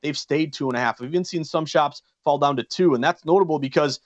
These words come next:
you know, similar, it, it, what's funny, Pritch, is a lot of these games are very similar tonight. So you have the public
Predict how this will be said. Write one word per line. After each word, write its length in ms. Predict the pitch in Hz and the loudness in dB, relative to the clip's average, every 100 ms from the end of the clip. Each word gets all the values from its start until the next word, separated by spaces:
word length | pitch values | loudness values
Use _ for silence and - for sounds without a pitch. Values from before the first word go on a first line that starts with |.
| _ | _
you 80 | 139 | -4
know, 80 | 139 | -2
similar, 420 | - 190 185 170 | 0 2 2 0
it, 160 | 165 170 | -2 2
it, 160 | 196 | 2
what's 160 | 185 190 | 2 0
funny, 200 | 247 254 | 0 0
Pritch, 240 | 208 180 | 0 -2
is 60 | 139 | 0
a 40 | |
lot 120 | 131 180 | 0 2
of 60 | |
these 140 | 214 170 | 0 -4
games 260 | 180 180 | -2 2
are 80 | 160 | 0
very 300 | 113 139 160 | 0 0 0
similar 380 | - 151 147 127 | 0 -2 2 0
tonight. 360 | - 120 110 - _ | 0 -2 -2 -4 _
So 280 | - 160 139 | 0 2 2
you 120 | 139 | 2
have 100 | 185 | 2
the 80 | 170 | 0
public 360 | 143 202 190 | 0 2 2